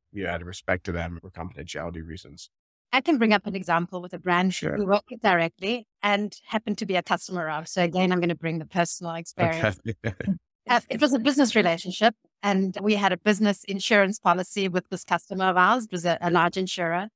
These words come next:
Speaker 2: And weirdly, they were our customer on the one side, all digital, and on the other side, not, the side that I was a customer. They received a piece of paper rather than digital, which I wanted, to say it needed to pay the bill. So I was like,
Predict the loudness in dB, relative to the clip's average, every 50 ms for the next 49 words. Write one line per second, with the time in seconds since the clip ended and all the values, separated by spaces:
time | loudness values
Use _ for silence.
0 | _ _ _ _ _ _ _ _ _ _ 0 2 2 2 2 2 0 0 -2 -4
1 | -4 -6 -6 0 4 6 6 6 6 4 2 0 0 2 2 2 2 2 4 4
2 | 4 4 2 2 -2 -4 -4 -4 -4 -2 0 0 2 2 0 0 0 2 2 2
3 | 2 0 -2 0 2 2 2 2 0 -2 -6 _ _ -2 0 0 0 0 -2 -2
4 | -2 -4 -2 0 2 2 2 2 0 -2 -4 -4 -2 -2 -2 -2 -2 -4 0 2
5 | 2 2 2 2 2 2 2 2 0 -2 _ -18 -18 -6 -2 0 2 2 0 0
6 | -4 -2 0 0 0 0 0 -4 -8 -10 -10 -12 -12 -10 -6 -2 0 0 0 -2
7 | -4 _ _ _ _ _ _ _ 0 2 4 4 2 0 0 2 2 2 2 0
8 | -2 -4 0 0 0 0 -2 -6 -8 -4 -2 -2 -2 0 0 2 2 2 2 2
9 | 2 0 0 0 -2 -2 -4 -2 -2 -2 -2 -2 -4 -4 -4 -4 -4 -4 -4 -4
10 | -2 0 -2 -2 -2 -2 -2 -4 -4 -4 _ _ _ _ _ _ _ _ _ _
11 | _ -6 -6 0 2 4 4 4 2 0 _ _ _ _ 2 2 4 4 2 0
12 | -2 2 2 4 4 4 2 2 2 0 -2 -6 -10 _ -4 0 2 4 4 4
13 | 4 4 2 2